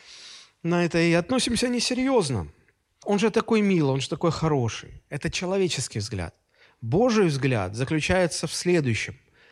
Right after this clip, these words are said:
Когда ребенок капризничает, когда ребенок не слушается, он нарушает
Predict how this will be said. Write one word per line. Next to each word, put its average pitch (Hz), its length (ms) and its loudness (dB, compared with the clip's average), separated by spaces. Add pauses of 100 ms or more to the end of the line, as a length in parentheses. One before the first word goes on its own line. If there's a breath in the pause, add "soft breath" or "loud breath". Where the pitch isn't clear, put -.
(120 soft breath)
Когда 139 440 2
ребенок 180 600 2
капризничает, 165 920 -2
когда 131 380 0
ребенок 170 580 -2
не 117 60 -6
слушается, 165 720 2 (380 loud breath)
он 202 420 4
нарушает 156 760 2